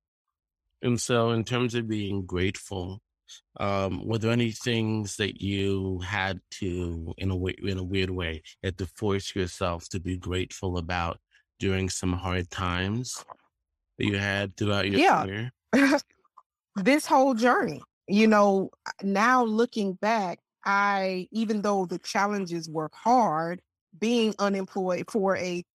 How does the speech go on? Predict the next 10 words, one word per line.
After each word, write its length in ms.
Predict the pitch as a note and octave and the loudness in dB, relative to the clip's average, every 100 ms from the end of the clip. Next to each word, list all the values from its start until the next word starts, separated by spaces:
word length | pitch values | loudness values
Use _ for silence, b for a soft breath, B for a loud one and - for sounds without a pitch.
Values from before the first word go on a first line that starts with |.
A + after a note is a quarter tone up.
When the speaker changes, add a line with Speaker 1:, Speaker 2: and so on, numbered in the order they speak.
| _ E3+ | _ -6
Speaker 2:
a 140 | E3 D#3 _ | -4 -4 _
decent 400 | F#3+ G#3+ - F3+ _ | 0 0 0 -6 _
amount 320 | E3+ E3 F#3 F3 | 0 2 2 -2
of 80 | |
time, 600 | - - F3+ D#3+ D#3 D#3 - | -6 -4 -2 -4 -6 -10 -8
working 500 | E3 G3+ A#3 A#3+ G3 | -2 2 2 2 -2
jobs 360 | F#3 F#3+ F#3 - | 2 0 0 -2
that 100 | F3+ | -2
I 120 | F3 | 0
was 280 | E3+ E3 | -2 -8